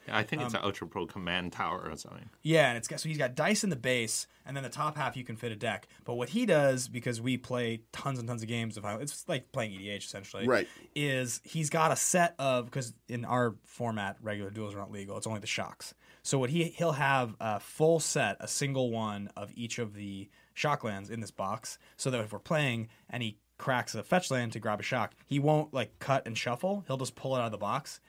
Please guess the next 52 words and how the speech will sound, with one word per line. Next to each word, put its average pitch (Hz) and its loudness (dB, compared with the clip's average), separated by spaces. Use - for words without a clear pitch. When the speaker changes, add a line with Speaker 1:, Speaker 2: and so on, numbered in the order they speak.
Speaker 2:
and 135 -2
then 120 0
if 113 -2
he 113 -2
comes 117 -4
across 110 -4
it 104 -8
in 101 -10
his 98 -12
deck, 101 -4
he'll 104 -12
swap 101 -6
it 101 -6
out. 110 -4
But 147 0
in 127 -6
terms, 127 -4
because 117 -4
there's 104 -6
so 131 2
much 113 -4
shuff-, 113 -2
shuffling 113 -4
and 98 -6
searching 117 -4
in 101 -8
a - -8
hundred 101 -10
card 101 -10
deck, 135 2
it 123 -6
saves 143 4
us 117 -4
a 120 -6
lot 104 -2
of 92 -8
time 110 -4
in 101 -10
these 101 -10
one 110 -4
v 101 -8
one 98 -10
games. 98 -10
Um, - -2
Speaker 1:
Wow. 98 -4
Speaker 2:
so - 2
I 139 8
think 170 4
that's, 139 4
like, 120 0
a 107 -4
really, 101 -4